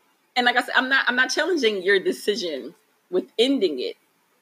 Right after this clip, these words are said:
I'm essentially challenging your decision with how you choose to end it.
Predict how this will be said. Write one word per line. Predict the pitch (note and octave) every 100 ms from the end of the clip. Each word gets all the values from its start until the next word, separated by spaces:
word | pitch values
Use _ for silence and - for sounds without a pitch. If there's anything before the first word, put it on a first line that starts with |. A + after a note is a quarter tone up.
| -
I'm | F#3+ F#3+
essentially | A#3 A#3 G#3+ F#3+
challenging | - G3+ G3 G3 F3+ E3+
your | F3
decision | D#3+ F3 F#3 - F#3+ E3+ D#3+ D3+ D3+ _ _
with | E3+ F#3+
how | - - F#3 F#3
you | E3 E3 -
choose | - G#3+ G3+ F#3 -
to | - -
end | A#3 F3
it. | E3